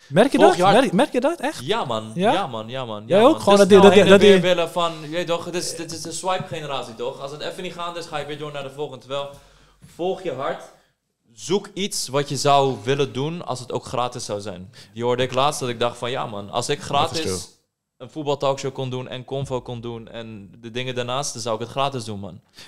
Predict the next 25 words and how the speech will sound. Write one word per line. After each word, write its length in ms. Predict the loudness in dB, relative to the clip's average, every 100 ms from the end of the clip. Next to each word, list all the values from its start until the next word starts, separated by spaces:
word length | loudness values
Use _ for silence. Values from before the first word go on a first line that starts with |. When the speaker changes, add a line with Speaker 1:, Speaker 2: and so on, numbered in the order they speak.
| _
Speaker 1:
Maar 200 | 0 2
is 80 | 4
dat 120 | 4
niet 140 | 4
hun, 260 | 2 0 -2
juist 400 | 0 2 0 -4
hun 320 | _ 2 2 4
challenge 340 | 4 2 0
van 120 | -4 -6
hun 160 | -6
tijd? 340 | -4 -6 -8 -12 -20 -20 _
Dus 180 | -2
juist 480 | 2 4 2 -4 _ _ _ _ _ _ 0
omdat, 440 | 2 6 6 6 0 _ _
omdat 360 | 0 4 6 6
zij 200 | 6 4
juist 360 | 4 2 2 0
zoveel 600 | 2 2 2 2 2 0
prikkels 460 | 2 0 2 -2
hebben 240 | 0 0 0
en 100 | 0
zoveel 500 | -2 -2 -2 -2 -4 _ _ _
afgeleid 480 | -10 -6 -4 -4 -6
kunnen 240 | -8 -8
worden, 340 | -10 -10 -10